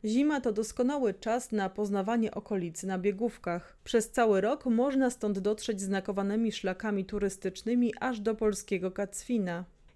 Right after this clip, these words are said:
Jedna z tras turystycznych prowadzi przez Frankówkę, Mala Frankowa, w kierunku Magury Spiskiej.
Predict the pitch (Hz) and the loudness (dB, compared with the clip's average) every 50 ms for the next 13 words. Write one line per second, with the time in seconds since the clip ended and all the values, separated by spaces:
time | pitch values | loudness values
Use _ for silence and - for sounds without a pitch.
0 | - - 233 254 214 220 220 202 190 - - - 214 202 208 - - 202 190 190 | -4 2 2 4 4 4 2 2 2 0 -2 0 0 0 0 0 -4 -2 -2 -2
1 | 190 - - 254 - - 262 262 262 - - 214 208 208 196 - 208 202 - - | -4 -2 -4 -4 -2 0 -2 -2 0 0 -2 0 2 2 0 0 -4 -6 -2 -4
2 | 220 214 - - - 190 180 185 - 196 175 175 - - - 202 214 254 269 247 | -4 -4 -4 -4 -2 -2 -2 -2 -2 -4 -6 -6 -6 -4 -2 0 2 2 2 2
3 | 220 202 180 175 175 175 - 185 180 175 175 - 190 165 170 196 233 254 - - | 2 2 2 0 0 -2 -2 -4 -4 -4 -4 -4 -4 -4 -2 -2 -4 -4 -4 0
4 | - 240 220 226 226 226 - 240 226 220 208 208 196 196 185 180 185 185 185 190 | 2 2 2 4 2 0 0 0 0 0 2 0 0 0 0 0 -2 -2 -2 -4
5 | 190 - - 214 202 - - - - 175 175 185 190 | -6 -6 -6 -6 -6 -6 -6 -8 -6 -6 -6 -6 -8